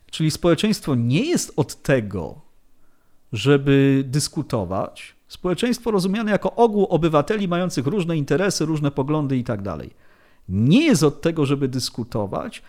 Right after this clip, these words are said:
Społeczeństwo jest od tego, żeby przyjmować prawdziwe informacje, autentyczne informacje, e,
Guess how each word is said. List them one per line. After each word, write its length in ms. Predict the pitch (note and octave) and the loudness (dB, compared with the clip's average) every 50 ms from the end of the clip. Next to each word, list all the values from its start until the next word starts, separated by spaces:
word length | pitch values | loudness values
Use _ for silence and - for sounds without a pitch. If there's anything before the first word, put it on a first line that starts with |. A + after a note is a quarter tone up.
| - - - | -20 -20 -14
Społeczeństwo 680 | - - - - D#3+ D3 - - A3+ C4+ - - G#3+ | -14 -8 2 6 6 6 6 4 -2 -4 -4 -2 -4
jest 120 | F#3 - - | -4 -4 -4
od 200 | - D3+ - - | -8 -10 -4 -2
tego, 220 | A3+ A#3 - F3+ | -2 0 0 0
żeby 200 | D3 E3 E3+ D#3+ | 0 2 0 0
przyjmować 840 | D#3+ - - - - G3 F3+ E3+ E3 F3 G#3+ A#3+ B3 G#3 D#3 C3 - | -2 -2 -4 -2 0 0 0 2 2 0 0 0 2 2 2 2 2
prawdziwe 500 | - - C#3 C3+ C3 B2+ C#3+ E3 D#3+ D3 | 0 2 2 2 2 0 -2 -2 0 0
informacje, 920 | C#3+ C#3+ C3 - - C3+ C3 B2+ A#2+ G#2+ G2 - - - C#3+ D3+ F#3 G#3+ C4+ C4+ - _ _ - _ _ _ | 0 0 -2 -2 -4 -4 -2 0 -2 -2 -4 -6 -8 -8 -6 -6 -6 -6 -8 -10 -14 _ _ -20 _ _ _
autentyczne 1080 | - C#3 C3+ B2+ - D3+ C#3+ C#3+ - G#3 G3 - - - D#3+ D3 C3 A#2+ A#2+ A2 G#2 A2 A2+ - - - - D3 - _ _ - | -2 -2 -2 0 -2 -2 -2 -2 -4 -4 -4 -4 -8 -6 -4 -4 -2 -2 -4 -6 -8 -12 -16 -18 -20 -20 -20 -20 -20 _ _ -8
informacje, 880 | D#3 D3 C3 - - C3+ C#3 C3 A2+ G#2+ - - - F3+ G3 B3+ D4+ D4 - - - - - - - - - - - - - - - - | -6 -4 -2 -2 -2 0 0 0 -2 -4 -4 -8 -8 -6 -6 -6 -8 -10 -12 -16 -20 -20 -20 -20 -20 -20 -20 -20 -20 -20 -20 -20 -10 -6
e, 80 | - | -2